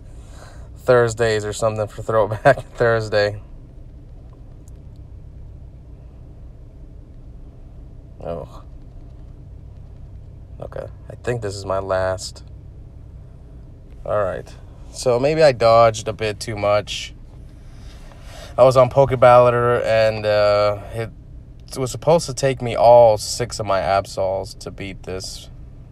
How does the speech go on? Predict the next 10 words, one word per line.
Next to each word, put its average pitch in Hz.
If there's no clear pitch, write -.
raid 117
without 113
fainting. 101
'Cause, 117
you 113
know, 101
thanks 107
to 107
that, 95
um, 90